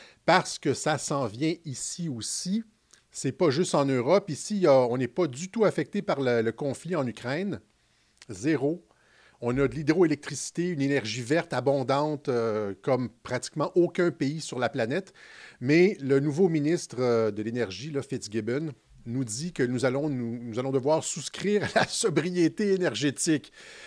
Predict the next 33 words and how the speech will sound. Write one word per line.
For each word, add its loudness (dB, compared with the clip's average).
Parce -8
que -12
c'est 0
pas 6
juste 2
les 4
Européens, 4
hein, -2
il -10
faut, -10
tu -10
sais, -6
c'est, -4
et -6
donc, 0
euh, 4
on -6
va 0
revenir 0
aussi -4
sur -8
les -4
propos -4
de, 0
d'Alexis, -6
Alexis -8
Poulain, -6
mon -4
excellente -2
entrevue -4
avec -2
Alexis -6
Poulain. -4